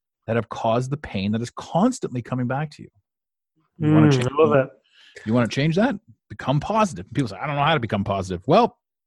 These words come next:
Speaker 1: there are people that can help you become positive. That's
Speaker 2: <laughs> Yeah.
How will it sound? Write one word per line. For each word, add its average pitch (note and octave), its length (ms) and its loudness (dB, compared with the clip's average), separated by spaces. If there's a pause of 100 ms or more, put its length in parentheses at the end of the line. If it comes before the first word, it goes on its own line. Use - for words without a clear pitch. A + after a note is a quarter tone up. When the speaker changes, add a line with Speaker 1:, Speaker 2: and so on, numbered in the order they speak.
Speaker 1:
there D3+ 160 6
are D3 60 4
people E3 180 4
that D#3 120 4
can B2+ 80 0
help A#2+ 180 0
you E2+ 60 -6
become F2+ 240 -12
positive. F2 400 -10
That's G#3+ 1080 2
Speaker 2:
<laughs> - 20 -6
Yeah. F#3+ 380 4